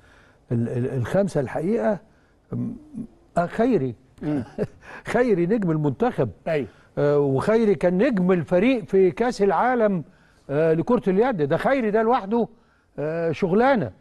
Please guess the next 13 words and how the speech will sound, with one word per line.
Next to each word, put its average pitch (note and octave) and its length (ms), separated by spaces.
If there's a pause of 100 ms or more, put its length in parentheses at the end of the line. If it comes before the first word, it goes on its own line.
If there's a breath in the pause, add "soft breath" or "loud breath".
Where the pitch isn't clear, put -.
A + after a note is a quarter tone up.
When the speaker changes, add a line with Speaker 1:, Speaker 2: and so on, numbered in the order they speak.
(100)
Speaker 2:
مهم. C#3+ 160
Speaker 1:
لانه G3+ 300
ده A#3+ 80
البلاي A3+ 260
ميكر A#3 320
بتاع E3 200
الفرقه. E3 440 (440)
Speaker 2:
مم. C3+ 200 (440)
Speaker 1:
فالحقيقه G3 840 (640 soft breath)
بقى B3 200 (120)
كويس G#3+ 480
فرق A3+ 240
جون، A#3 360